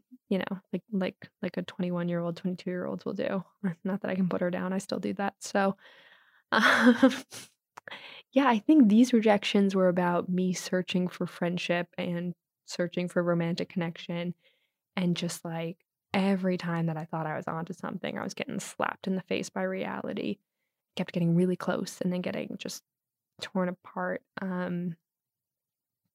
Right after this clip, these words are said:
and yeah, it, it became like, like a labyrinth, like, like a, what is the word I'm looking for here? It,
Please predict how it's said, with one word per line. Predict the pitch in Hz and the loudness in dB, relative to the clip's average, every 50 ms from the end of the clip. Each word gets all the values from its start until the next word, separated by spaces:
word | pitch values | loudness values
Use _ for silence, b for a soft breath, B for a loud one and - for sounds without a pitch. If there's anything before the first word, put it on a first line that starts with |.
| _ _ _ _ _ - | _ _ _ _ _ -4
and | 196 190 196 190 190 190 185 185 180 180 - - 226 - | -2 0 2 2 4 4 4 2 2 0 -2 -6 -10 -6
yeah, | - 196 240 285 233 190 - - | -2 0 0 0 -2 -2 -2 0
it, | - 208 - 202 202 - | 0 2 2 2 -2 -2
it | - 202 - - | -4 -6 -4 -2
became | 214 202 - - - 226 220 220 214 | -4 -4 -2 0 2 2 4 4 4
like, | 208 202 190 - - - _ _ _ _ _ _ _ _ _ _ _ _ - | 2 2 0 -2 -6 -20 _ _ _ _ _ _ _ _ _ _ _ _ -4
like | 214 202 | -4 -2
a | 208 185 | -2 -2
labyrinth, | 180 180 202 185 214 226 226 202 180 - - 180 - - | -2 -2 -4 -2 -2 0 2 2 0 0 -2 -10 -12 -10
like, | - 190 185 185 - - - - - | -6 -4 -4 -4 -6 -8 -18 -16 -12
like | 202 190 180 - | -8 -8 -6 -6
a, | 180 170 170 165 170 170 165 165 165 165 b b b b b b b | -6 -8 -6 -6 -8 -8 -10 -12 -16 -18 b b b b b b b
what | b - - | b -18 -18
is | 240 - | -16 -12
the | - 170 | -12 -10
word | 165 170 180 226 247 | -8 -8 -8 -6 -6
I'm | 208 180 | -6 -6
looking | 170 175 _ - 196 180 _ _ | -8 -8 _ -12 -12 -12 _ _
for | - 180 180 - - | -16 -16 -16 -14 -12
here? | - 180 175 190 180 | -12 -10 -10 -8 -6
It, | 180 - 196 - | -4 -6 -6 -8